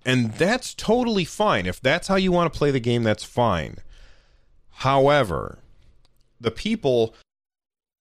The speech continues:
who spend money on this game are going to have more characters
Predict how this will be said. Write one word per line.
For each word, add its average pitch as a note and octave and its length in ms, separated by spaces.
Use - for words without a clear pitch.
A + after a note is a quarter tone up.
who B2 520
spend D#3 520
money B2 500
on A2 220
this G#2 220
game G#2+ 480
are B2 160
going C3+ 420
to B2 220
have F#2 720
more C3 380
characters A2 760